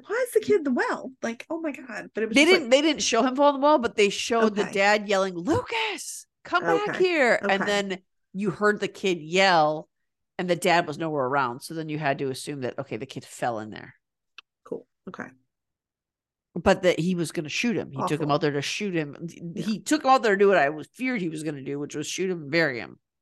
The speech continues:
Speaker 1: And over wh-, I, like, <sighs> it's just, um, this whole, like you said, the, these storylines are just absolutely,
Speaker 2: 'Cause what
Speaker 1: I
Speaker 2: is
Speaker 1: can't
Speaker 2: the point in
Speaker 1: understand them.
Speaker 2: torturing a small child to death?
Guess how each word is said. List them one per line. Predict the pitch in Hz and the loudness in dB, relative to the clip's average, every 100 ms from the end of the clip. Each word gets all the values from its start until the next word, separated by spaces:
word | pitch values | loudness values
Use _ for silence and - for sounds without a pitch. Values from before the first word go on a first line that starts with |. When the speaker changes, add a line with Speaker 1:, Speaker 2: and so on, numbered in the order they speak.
| _ _ _ _ _ | _ _ _ _ _
Speaker 1:
And | 277 269 | -6 -2
over | 285 339 359 339 220 | 0 2 4 4 2
wh-, | 214 | 0
I, | 269 | 0
like, | 285 311 - | 2 2 0
<sighs> | 233 226 - - _ - - _ 226 | -10 -12 -18 -20 _ -20 -20 _ -6
it's | 240 | -4
just, | 226 - 175 | -4 -6 -8
um, | 170 147 175 | -6 -6 -4
this | 208 - | -6 0
whole, | 180 123 | -2 0
like | 202 208 | -2 -2
you | |
said, | 185 165 - - | -4 -4 -4 -8
the, | - 202 - - | -4 -4 -4 -6
these | 214 220 233 - | -2 0 -2 -4
storylines | - 214 185 156 117 180 | -6 -2 -2 -2 -6 -6
are | 180 | -6
just | - 165 - | -4 -6 -6
absolutely, | - 190 - 226 208 117 143 139 - _ _ _ _ | -10 -10 -6 -6 -4 -6 -6 -8 -16 _ _ _ _
Speaker 2:
'Cause | 381 370 | -6 0
what | 403 523 | 2 4
Speaker 1:
I | |
Speaker 2:
is | 508 | 4
Speaker 1:
can't | 453 403 | 4 2
Speaker 2:
the | - | 4
point | 370 392 | 2 4
in | 311 | 2
Speaker 1:
understand | 240 | 0
them. | |
Speaker 2:
torturing | 202 - 311 330 - 339 240 185 | -6 0 4 4 4 2 2 2
a | |
small | - 202 175 | 0 2 2
child | - 165 143 135 | 2 0 0 0
to | 147 | -4
death? | 135 107 | -4 -6